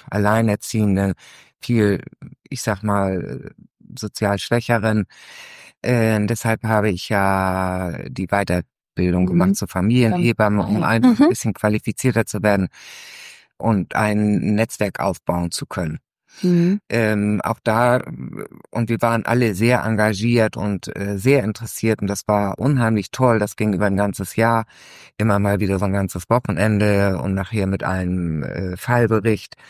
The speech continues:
Speaker 1: Und, äh, das wird im Grunde genommen ja auch politisch ausgebremst, weil das ist ja kein Krankenkassenproblem.
Speaker 2: Kriegst
Speaker 1: Das
Speaker 2: du
Speaker 1: ist
Speaker 2: da
Speaker 1: ein
Speaker 2: Geld für mehr?
Speaker 1: Ja.
Speaker 2: Ja.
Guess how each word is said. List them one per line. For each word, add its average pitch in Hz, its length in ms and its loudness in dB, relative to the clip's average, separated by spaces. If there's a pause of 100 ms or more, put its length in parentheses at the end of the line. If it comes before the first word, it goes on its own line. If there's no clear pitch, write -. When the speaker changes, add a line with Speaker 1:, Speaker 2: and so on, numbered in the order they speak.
(880)
Speaker 1:
Und, 104 760 2
äh, 98 540 -4
das 120 220 -2
wird - 160 -2
im 117 140 2
Grunde 110 320 2
genommen 107 500 4
ja 101 320 -2
auch 107 220 0
politisch - 460 -2
ausgebremst, 90 800 -2
weil 98 640 0 (180)
das - 180 -4
ist - 140 -2
ja 113 100 2
kein 120 260 0
Krankenkassenproblem. 90 1120 -4
Speaker 2:
Kriegst 180 100 0
Speaker 1:
Das - 140 -6
Speaker 2:
du 202 40 0
Speaker 1:
ist - 40 0
Speaker 2:
da 170 100 4
Speaker 1:
ein 117 120 0
Speaker 2:
Geld 196 180 2
für 247 200 0
mehr? 277 340 4
Speaker 1:
Ja. 180 460 0
Speaker 2:
Ja. 165 280 -2